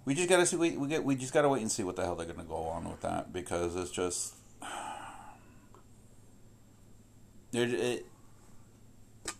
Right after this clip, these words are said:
they're just a disappointment. That's all I gotta say. They're just a disappointment of a company right now.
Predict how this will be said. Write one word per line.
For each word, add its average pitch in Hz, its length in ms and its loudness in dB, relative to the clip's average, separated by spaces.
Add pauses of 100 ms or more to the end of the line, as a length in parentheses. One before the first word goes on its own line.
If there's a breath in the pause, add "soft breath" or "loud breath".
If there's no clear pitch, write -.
(1300)
they're 127 160 6
just 107 200 0
a - 20 -8
disappointment. 82 540 -6 (100)
That's 92 140 -10
all 98 140 6
I 85 40 0
gotta 82 140 -6
say. 82 220 -8 (180)
They're 85 80 -12
just 82 220 -14
a 80 40 -12
disappointment 82 540 -16
of 82 100 -18
a - 80 -20
company - 380 -16
right - 180 -14
now. 85 200 -12